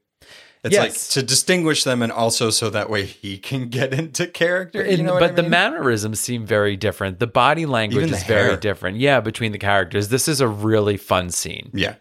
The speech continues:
Speaker 1: it's really cool. I love that when he finally lets Mark take control, A K A unleashing the Moon Knight, as this ceremonial garb comes over him, you see all these hieroglyphics.
Speaker 2: Mm-hmm.
Speaker 1: Kinda, like, start
Speaker 2: Glowing.
Speaker 1: Yeah, it's, it's cool. It's like,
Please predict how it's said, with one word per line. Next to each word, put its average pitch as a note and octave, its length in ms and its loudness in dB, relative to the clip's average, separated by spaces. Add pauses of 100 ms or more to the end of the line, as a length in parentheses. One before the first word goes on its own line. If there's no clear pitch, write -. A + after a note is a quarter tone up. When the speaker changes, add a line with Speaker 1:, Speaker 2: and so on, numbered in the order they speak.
Speaker 1:
it's A2 180 0
really A2 200 2
cool. G2+ 180 2
I G2 140 4
love A2+ 260 2
that A2+ 180 2
when G#2 120 -2
he A2 120 -2
finally G#2+ 720 0
lets G#2 760 0 (100)
Mark G2+ 380 0
take G2 240 -2
control, B2+ 420 2
A G2+ 140 -2
K F#2+ 320 -4
A F#2+ 60 -4
unleashing G#2+ 520 0
the G2+ 100 -2
Moon A#2 320 4
Knight, G#2 360 0 (400)
as A2 440 -2
this G#2 180 -2
ceremonial G2 580 0
garb G#2+ 400 2
comes G2 220 -6
over D3 300 2
him, B2+ 180 0
you A#2+ 100 0
see A#2 240 -2
all G#2 140 -4
these G2 160 -8
hieroglyphics. F#2 800 -8 (260)
Speaker 2:
Mm-hmm. A2+ 280 -8
Speaker 1:
Kinda, - 20 -6
like, F#2 120 -6
start G#2 160 0
Speaker 2:
Glowing. D#3+ 600 2
Speaker 1:
Yeah, D4+ 200 2
it's, A#3 140 -2
it's F#3 200 -2
cool. D#3+ 280 4
It's C3 100 0
like, E3+ 160 2